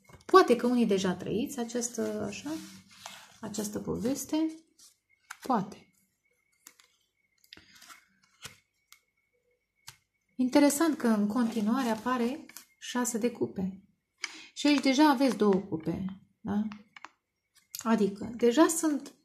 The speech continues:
două suflete care probabil simt foarte profund unul pentru celălalt, dar nu arată atât de mult. Tocmai pentru că au trecut prin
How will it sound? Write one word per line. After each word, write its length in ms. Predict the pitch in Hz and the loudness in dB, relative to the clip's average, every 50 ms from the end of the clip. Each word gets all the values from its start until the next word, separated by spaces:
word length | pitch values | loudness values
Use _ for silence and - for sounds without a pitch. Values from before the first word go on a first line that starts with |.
| _ _ _ _ _ _ _ _ - - _ - | _ _ _ _ _ _ _ _ -20 -20 _ -12
două 280 | - - - 330 349 - | 0 8 10 10 10 10
suflete 440 | - - 277 - - 226 226 220 208 | 8 4 -2 0 0 0 0 0 0
care 540 | - 214 214 214 208 202 208 208 - - _ _ _ _ _ _ _ _ _ _ _ _ _ _ _ _ _ _ _ _ _ _ _ - - - _ _ - | 0 0 2 2 2 0 0 -4 -12 -18 _ _ _ _ _ _ _ _ _ _ _ _ _ _ _ _ _ _ _ _ _ _ _ -20 -20 -20 _ _ -4
probabil 680 | - 262 254 254 226 220 311 359 403 370 349 320 262 | -2 2 2 4 6 10 10 12 12 12 12 12 12
simt 560 | 208 - - - - 254 254 233 180 170 - | 10 6 2 0 2 4 4 4 4 4 0
foarte 420 | - - - 240 247 247 - - 226 | -4 0 4 4 4 4 2 -2 -2
profund 440 | - - 202 202 208 - 202 196 | 0 2 0 0 0 0 -2 0
unul 180 | 196 202 208 202 | 2 2 0 2
pentru 300 | 208 202 196 190 190 196 | 0 0 0 0 0 0
celălalt, 680 | 196 - 202 190 185 180 185 180 190 226 247 - - - | -2 0 0 0 2 2 2 2 0 0 -2 -4 -4 2
dar 160 | - 214 220 | 4 4 4
nu 220 | 220 254 285 320 311 | 6 4 2 2 2
arată 460 | 320 262 226 220 226 233 214 214 - | 2 2 4 4 4 4 4 4 2
atât 220 | 180 185 - 190 170 | -2 0 0 -2 -2
de 120 | 175 170 | 0 -2
mult. 520 | 160 165 160 160 - - - - - - _ _ _ _ _ _ _ _ | 0 0 -2 -2 -4 -6 -12 -18 -20 -20 _ _ _ _ _ _ _ _
Tocmai 320 | - 240 233 214 190 - - | -6 -4 0 2 2 0 0
pentru 260 | - 180 175 - 190 | 0 -4 -2 -2 -4
că 140 | 190 - 190 | -4 0 -2
au 60 | 180 | -2
trecut 380 | - - 190 185 - 196 196 - | 0 -2 -4 -4 -4 -4 -2 2
prin 360 | 202 196 190 185 175 - | 4 4 4 4 2 0